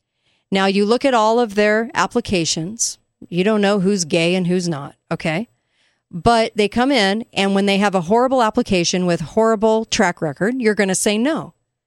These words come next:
Problem is, the person that's L G B T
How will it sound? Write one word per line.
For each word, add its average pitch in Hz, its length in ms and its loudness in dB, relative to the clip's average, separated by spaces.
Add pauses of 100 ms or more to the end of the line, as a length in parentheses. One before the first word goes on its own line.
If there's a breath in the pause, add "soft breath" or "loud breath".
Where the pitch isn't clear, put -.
(400)
Problem 208 400 2
is, 349 320 0 (320)
the 170 80 -8
person 208 380 0
that's 185 200 -2
L 180 140 0
G 175 160 -2
B 156 160 -4
T 285 480 -2